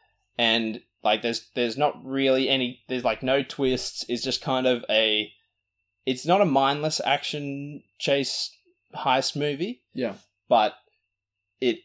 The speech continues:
Speaker 1: almost is.
Speaker 2: Yeah. I think, uh, I haven't seen the movie, but the, the main misgiving that I had about it from the trailer and from you guys talking about it, you know, describing to me the whole theme of, like, it's a movie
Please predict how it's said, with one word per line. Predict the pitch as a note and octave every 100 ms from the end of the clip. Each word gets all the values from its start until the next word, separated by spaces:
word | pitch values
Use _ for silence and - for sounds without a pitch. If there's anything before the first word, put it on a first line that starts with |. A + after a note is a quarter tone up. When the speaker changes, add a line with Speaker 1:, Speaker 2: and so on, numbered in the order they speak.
| -
Speaker 1:
almost | C3+ D3 D#3+ D#3+ E3+
is. | G3+ B3+ - - _ _ -
Speaker 2:
Yeah. | - - _ _ _ _ _ -
I | D3+
think, | D#3 G3+ - _ _ _ _ _ _ -
uh, | - - _ _ -
I | F3+
haven't | G#3+
seen | F#3+ E3
the | C3
movie, | D3 A3+ - _ _ _ _ _ _
but | B2 B2
the, | C#3 C3 A#2
the | C3+
main | C#3+ F3 F3+
misgiving | E3 - C#3+ C#3 C3+
that | B2
I |
had | A#2 A#2 A#2 A2+ - _ _ _ -
about | A2+ B2 B2
it | D#3+ -
from | -
the | A#2+
trailer | A2+ A#2 C3 F3+
and | - E3+
from | B2+ A#2 - _
you | B2 B2 B2 A#2+
guys | A#2 A#2 A2+ -
talking | B2+ A#2+ A#2+
about | A2+ A#2
it, | A#2 - _ _ _ _ _
you | B2
know, | A#2
describing | A2 G2 C3 C3
to | B2
me | A#2+
the |
whole | A2+ A#2
theme | - A#2 A#2+
of, | A2
like, | A2 A2
it's | A2+
a | A#2
movie | A#2 B2+ B2 A#2+ A#2 A#2